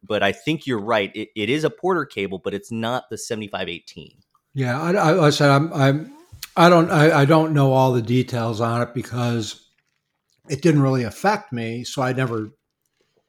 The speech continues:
Speaker 1: Looked into it, yeah.
Speaker 2: investigated it. So it's like, yeah, somebody said they s-, it discontinued the three and a quarter horsepower Porter cable. I'm like, "Oh, really? Okay, that kinda sucks."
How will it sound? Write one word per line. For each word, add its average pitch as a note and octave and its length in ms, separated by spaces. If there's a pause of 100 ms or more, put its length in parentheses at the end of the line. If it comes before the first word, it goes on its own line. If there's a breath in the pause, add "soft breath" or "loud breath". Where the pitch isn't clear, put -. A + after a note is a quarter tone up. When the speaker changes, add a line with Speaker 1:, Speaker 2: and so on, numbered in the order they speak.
(180)
Speaker 1:
Looked G#2+ 240
into D3 100
it, C3+ 60
yeah. C#3+ 60
Speaker 2:
investigated A2+ 580
it. A2 200
So B2 120
it's G#2+ 100
like, A#2 180
yeah, B2 160
somebody A#2+ 300
said A#2 160
they A2 100
s-, - 180
it B2+ 120
discontinued B2+ 760
the G#2+ 100
three B2+ 220
and A#2 80
a - 40
quarter A2+ 300
horsepower A2 440
Porter A2+ 300
cable. D3+ 140
I'm A2 40
like, G#2 140
"Oh, C#3 260
really? B2+ 360
Okay, B2+ 380
that C3 200
kinda A2 200
sucks." - 440